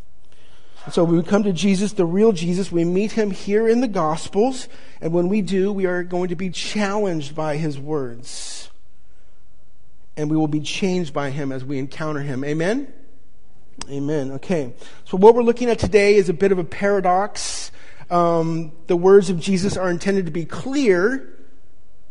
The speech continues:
but as we look at what he's saying here, oftentimes it doesn't seem that clear at first, and we can kinda walk away scratching our heads, maybe wondering, "What is it exactly Jesus is saying to us here?"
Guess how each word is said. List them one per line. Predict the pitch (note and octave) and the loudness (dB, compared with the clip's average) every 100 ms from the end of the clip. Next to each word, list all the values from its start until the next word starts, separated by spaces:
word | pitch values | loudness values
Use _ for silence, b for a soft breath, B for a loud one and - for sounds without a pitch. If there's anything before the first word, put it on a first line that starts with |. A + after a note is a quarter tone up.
| - | -6
but | - | 2
as | E3+ E3 | 2 4
we | G3 | 2
look | G3 G#3+ A3 | 6 6 6
at | F#3+ | 4
what | G3 | 4
he's | G3 F3+ - - | 2 0 -4 -8
saying | - - - B3+ C4 G3 | -8 -6 0 2 2 2
here, | D#3+ D#3+ D#3 F#3 F#3+ B B B | 2 2 2 0 -4 B B B
oftentimes | F3 F3 F#3 F3 F3+ F#3 F#3+ G3 - - - - - | 0 0 0 -2 -2 0 0 0 -4 -6 -8 -8 -6
it | F3 | -4
doesn't | D#3+ G#3 G#3 | 0 0 -2
seem | - - C4 B3 | -6 -2 2 2
that | F#3+ E3 | 0 -4
clear | - G3+ F#3+ | -6 0 0
at | E3+ - | 0 -4
first, | - A3+ G3 C#3 - | -4 0 0 0 -4
and | E3 | -4
we | E3+ F3+ | -2 -2
can | F3 E3 - B B | -2 -4 -6 B B
kinda | - F#3+ | 0 2
walk | F3 F#3 G3 | 4 4 4
away | G3+ F#3+ F#3+ F#3+ F#3 | 4 4 4 4 4
scratching | F#3 - F#3 F#3 G3 | 2 2 2 4 0
our | F3 | 0
heads, | E3 F3+ F3 F3 | 0 2 4 2
maybe | E3 E3+ F3+ | 0 0 0
wondering, | E3+ F3+ F3 E3+ E3 B B - | 0 0 0 0 -2 B B -2
"What | C#4 | 2
is | E4 C#4 | 2 4
it | D4 - | 2 2
exactly | A3 G3 G#3 G#3+ G#3+ G#3+ | -2 2 2 2 0 0
Jesus | F3 F3+ F#3+ F#3 F3 - B B | 2 0 2 0 0 0 B B
is | B F#3 | B 6
saying | - - A#3+ B3 G3+ F#3 | 6 6 8 8 4 4
to | F#3 E3+ | 2 2
us | E3 | 2
here?" | F3+ D#3+ | 2 2